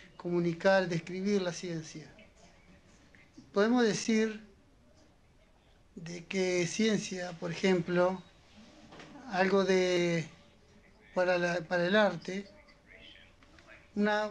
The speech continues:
una tipo de integración, de integrar nuevas ideas. Sabemos que la ciencia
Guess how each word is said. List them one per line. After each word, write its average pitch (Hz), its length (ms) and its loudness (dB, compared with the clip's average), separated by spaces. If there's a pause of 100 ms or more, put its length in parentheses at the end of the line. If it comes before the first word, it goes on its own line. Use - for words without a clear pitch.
(160)
una 214 240 -2
tipo 220 260 0
de 208 120 4
integración, 196 800 0
de 190 80 -4
integrar 202 400 4
nuevas 185 260 2
ideas. 170 420 0 (1300)
Sabemos 208 580 0
que 180 640 -6 (1040)
la 175 140 -4
ciencia 196 760 2